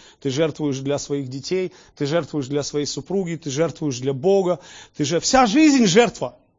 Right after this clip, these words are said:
Аминь, не очень. Э, не всегда нравится это слово. Но вы знаете, <clears throat> когда, я уж не знаю всех деталей, но когда эти два брата хотели пожертвовать Богу что-то,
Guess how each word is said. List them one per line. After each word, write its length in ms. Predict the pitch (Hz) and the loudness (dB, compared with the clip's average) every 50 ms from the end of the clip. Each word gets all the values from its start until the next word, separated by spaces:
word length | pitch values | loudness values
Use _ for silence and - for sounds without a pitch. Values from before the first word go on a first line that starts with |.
| _ _ _ | _ _ _
Аминь, 280 | - 143 139 156 165 165 | -10 -6 -4 -4 -2 -2
не 80 | 151 151 | -2 -2
очень. 340 | 143 135 - - 127 123 - _ _ _ - - - - _ - | -2 -4 -6 -10 -12 -14 -16 _ _ _ -20 -20 -20 -20 _ -18
Э, 640 | - - 147 - 156 147 135 139 139 139 - - - - _ _ _ _ _ _ _ _ _ _ _ | -16 -16 -14 -14 -12 -12 -10 -10 -10 -12 -12 -14 -18 -20 _ _ _ _ _ _ _ _ _ _ _
не 140 | - 160 190 | -8 -6 -6
всегда 320 | 170 - 180 156 175 165 | -4 -6 -4 -2 -2 -2
нравится 400 | 180 233 214 180 202 196 - - | 0 0 -2 -2 -2 -4 -6 -8
это 160 | 165 143 - 147 | -10 -10 -10 -14
слово. 340 | - - 135 123 117 123 _ _ _ _ _ _ _ _ _ | -12 -12 -12 -14 -14 -16 _ _ _ _ _ _ _ _ _
Но 60 | 147 | -2
вы 60 | 160 175 | 0 2
знаете, 360 | 190 254 247 170 208 151 - - _ _ _ _ - - _ _ | 2 2 2 2 0 0 -2 -6 _ _ _ _ -20 -20 _ _
<clears throat> 520 | - - - - - - - _ _ _ | -20 -20 -18 -18 -20 -20 -20 _ _ _
когда, 400 | - 156 160 170 190 196 190 170 _ _ _ _ _ _ _ _ _ | -16 -14 -10 -6 -6 -6 -6 -8 _ _ _ _ _ _ _ _ _
я 140 | 147 175 202 | -8 -8 -6
уж 120 | 190 - | -6 -6
не 80 | 196 214 | -8 -10
знаю 220 | 175 233 233 240 | -8 -8 -8 -8
всех 220 | - - 226 208 | -8 -10 -10 -10
деталей, 420 | 175 190 202 - 240 240 208 151 - _ _ _ _ _ _ _ _ _ _ - | -8 -6 -2 0 0 0 0 -4 -8 _ _ _ _ _ _ _ _ _ _ -16
но 100 | 156 165 | -14 -12
когда 320 | 160 185 175 170 196 202 | -12 -12 -10 -8 -8 -8
эти 140 | 185 - - | -10 -12 -16
два 180 | 156 143 170 | -12 -10 -8
брата 400 | 165 156 175 190 180 - 143 127 - _ _ _ _ _ | -2 2 2 2 2 0 -4 -10 -10 _ _ _ _ _
хотели 360 | _ - 156 139 - 202 208 180 | _ -12 -4 0 2 2 2 2
пожертвовать 600 | 131 - 160 156 165 196 190 - - 170 151 135 | 2 0 0 0 2 0 0 0 -2 -2 -2 -2
Богу 420 | 127 131 156 170 175 175 160 156 | -2 0 2 2 4 4 2 0
что-то, 420 | 151 - - 165 170 165 - 120 | 0 -2 -4 -4 -4 -4 -6 -10